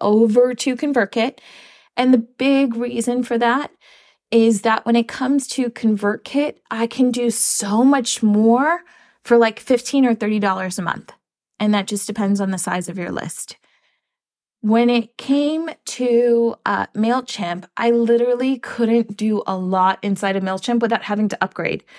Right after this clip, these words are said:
So there's this thing in MailChimp called customer journeys, which is, like, if I want to send an email, like, to a client for an offboard process, then I would send an email asking for one thing,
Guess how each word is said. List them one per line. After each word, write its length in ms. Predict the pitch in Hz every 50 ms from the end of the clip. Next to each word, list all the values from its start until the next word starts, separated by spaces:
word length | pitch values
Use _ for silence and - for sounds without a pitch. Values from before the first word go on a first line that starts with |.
| - - - - _ _
So 160 | - - 254 247
there's 260 | 220 240 247 233 233
this 120 | 233 220
thing 200 | - 254 247 254
in 80 | 247 247
MailChimp 360 | 240 233 226 233 - 240 226
called 260 | - - 190 180 -
customer 360 | - - 165 - - 180 170
journeys, 560 | 170 165 254 262 269 262 262 254 254 254 247 - _ _ _ _ _ _ _ _ _ _ _ _ _ _ _ _ _ _ _ _ _ _ _ _ _ _ _ -
which 180 | 240 233 - 240
is, 140 | 233 214 233
like, 220 | 202 202 202 - -
if 140 | 214 196 -
I 120 | 220 226
want 180 | 233 226 220 214
to 80 | 214
send 300 | 214 - - 214 214 208
an 200 | 208 208 196 - -
email, 400 | 214 214 208 202 208 202 202 202
like, 340 | 208 185 185 196 190 - _ _ _ -
to 640 | - - 226 208 208 202 202 202 202 196 196 185 -
a 80 | - 202
client 500 | - - 277 294 339 311 247 220 208 214 _ _ _ _ _ _ - _
for 200 | - - 226 226
an 120 | 220 214 - -
offboard 520 | 208 208 - - - - 196 180 175 170
process, 760 | - - - 165 170 - - - - 190 190 - - - - _ _ _ _ _ _ _ _ _ _ _ _ _ _
then 640 | - 202 214 226 220 226 220 214 214 214 214 208 -
I 120 | - 202 202
would 160 | 202 202 202
send 200 | - 220 202 202
an 180 | 202 196 - -
email 480 | 247 254 247 240 233 226 220 226 220 -
asking 760 | - 196 196 196 - - - 202 196 196 196 196 196 196 202 202
for 220 | 196 - - 190
one 280 | 185 208 240 269 285 277
thing, 440 | 262 285 269 262 269 269 262 269